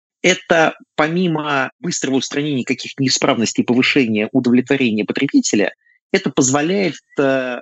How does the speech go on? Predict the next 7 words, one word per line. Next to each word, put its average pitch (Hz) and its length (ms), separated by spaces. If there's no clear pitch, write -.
производителю 135 840
понимать, 160 600
что - 280
с - 100
его 170 120
техникой 175 420
происходит, 175 580